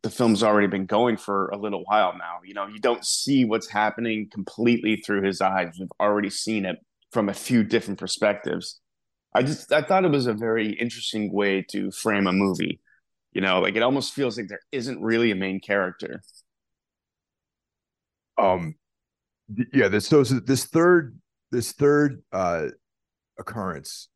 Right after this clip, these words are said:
Speaker 2: has to do with Alicia, and, um, she's her, her dead son, basically. And it turns out that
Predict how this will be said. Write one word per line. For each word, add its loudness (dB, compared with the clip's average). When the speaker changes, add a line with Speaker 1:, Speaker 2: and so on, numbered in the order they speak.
Speaker 2:
has -2
to -18
do -4
with -6
Alicia, -8
and, -10
um, -8
she's -10
her, -10
her -14
dead -4
son, -4
basically. -8
And -12
it -14
turns -4
out 0
that -4